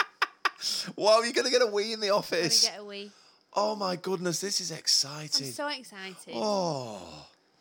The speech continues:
Speaker 2: It's such an, we're never gonna get any work done, what, with Fre-, Feel Fresh Fridays,
Speaker 1: I was gonna,
Speaker 2: a Wii.
Speaker 1: I was, I was gonna ask you what the benefits are of the massive screen, but you've just <laughs> told me the
Speaker 2: There
Speaker 1: Wii.
Speaker 2: you go. The
Speaker 1: Hooray.
Speaker 2: Wii, that's the only, I'm like, "Oh my God,
Speaker 1: So that's
Speaker 2: this is amazing."
Speaker 1: So that, talk about team building.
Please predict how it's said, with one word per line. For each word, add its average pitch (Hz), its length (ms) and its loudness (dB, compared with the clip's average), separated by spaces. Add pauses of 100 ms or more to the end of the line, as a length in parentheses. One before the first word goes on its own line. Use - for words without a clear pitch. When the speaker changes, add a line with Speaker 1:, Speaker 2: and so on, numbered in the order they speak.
(220)
Speaker 2:
It's 330 180 -12
such 440 240 -10
an, 277 180 -12
we're 339 80 -6
never 427 200 -6
gonna 247 140 -4
get 180 80 -6
any 170 100 -10
work 285 260 -6
done, 311 160 -8
what, 202 140 -8
with 196 140 -10
Fre-, 226 200 -8
Feel 247 240 -2
Fresh 233 300 -6
Fridays, 175 400 -6
Speaker 1:
I - 20 -6
was 180 80 -6
gonna, 202 140 2 (100)
Speaker 2:
a - 20 -12
Wii. 208 280 -4
Speaker 1:
I - 60 -6
was, 285 100 -10
I 277 60 -4 (200)
was - 80 -14
gonna 190 160 0
ask 185 140 0
you 151 80 -2
what 135 80 -2
the 139 60 -2
benefits - 420 -4
are 131 80 4
of 131 60 0
the 131 40 -2
massive 135 300 0
screen, 175 320 -2
but 151 100 -8
you've 156 120 -2
just - 200 2
<laughs> 392 80 4
told 185 160 2
me 220 80 4
the - 140 2
Speaker 2:
There 403 80 2
Speaker 1:
Wii. 214 120 6
Speaker 2:
you - 40 6
go. 587 480 0 (540)
The - 60 0
Speaker 1:
Hooray. 494 120 0
Speaker 2:
Wii, 403 260 2
that's 392 180 -2
the 392 80 2
only, 370 160 0
I'm 359 120 -2
like, 381 160 -2
"Oh 466 220 0
my 233 100 -6
God, 226 340 -2
Speaker 1:
So 226 120 -6
that's 262 140 4
Speaker 2:
this - 120 -2
is 330 60 -6
amazing." 240 560 -6 (240)
Speaker 1:
So - 120 -12
that, - 160 -6
talk 220 220 2
about 175 180 2
team 180 300 4
building. 127 540 2